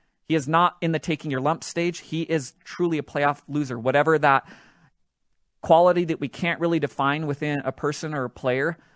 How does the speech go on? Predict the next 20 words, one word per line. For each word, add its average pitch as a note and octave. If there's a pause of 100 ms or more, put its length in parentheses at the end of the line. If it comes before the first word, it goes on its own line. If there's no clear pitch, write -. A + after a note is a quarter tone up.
(180)
about C3
they D3
are C#3+
ready C#3
for C#3+
a B2
moment, C#3+
he F#3
doesn't D3+
have C#3+
it. - (640)
A-, -
and C3
this, E3+ (640)
this F#3
proves F3
it -
to E3
a C#3
T, D3+